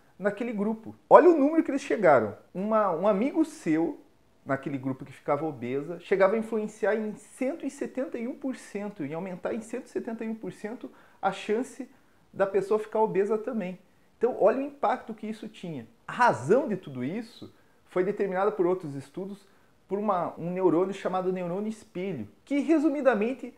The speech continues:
faz com que a gente comece a copiar o comportamento das pessoas. Copiar o comportamento, ter a, uma relação de empatia com o sentimento das outras pessoas. E isso faz com que a gente naturalmente copie comportamentos. E não é só obesidade.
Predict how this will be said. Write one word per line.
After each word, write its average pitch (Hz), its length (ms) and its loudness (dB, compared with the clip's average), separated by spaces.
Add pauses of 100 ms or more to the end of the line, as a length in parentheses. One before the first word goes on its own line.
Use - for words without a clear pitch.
(280)
faz 240 240 2
com 233 140 -6
que 240 100 -6
a 233 80 6
gente 226 220 -4
comece 226 440 2
a 247 40 0
copiar 240 580 2
o 254 60 4
comportamento 220 640 -4
das 214 140 0
pessoas. 202 500 -2 (180)
Copiar 226 280 2
o 226 60 2
comportamento, 190 840 -2
ter 196 280 2
a, 170 240 4
uma 156 140 0
relação 156 440 -2
de 160 80 -8
empatia 165 800 -2
com - 100 -12
o 170 60 -10
sentimento 160 520 -10
das 139 160 -4
outras 143 240 -8
pessoas. 180 720 -8 (440)
E 202 160 -4
isso 277 200 -2
faz 214 200 2
com 214 120 -8
que 220 260 -4 (180)
a - 80 -6
gente 190 200 -6
naturalmente 220 760 -2
copie 226 720 -10 (140)
comportamentos. 220 640 2
E - 20 -4
não 269 140 4
é - 20 2
só 269 180 2
obesidade. 208 720 2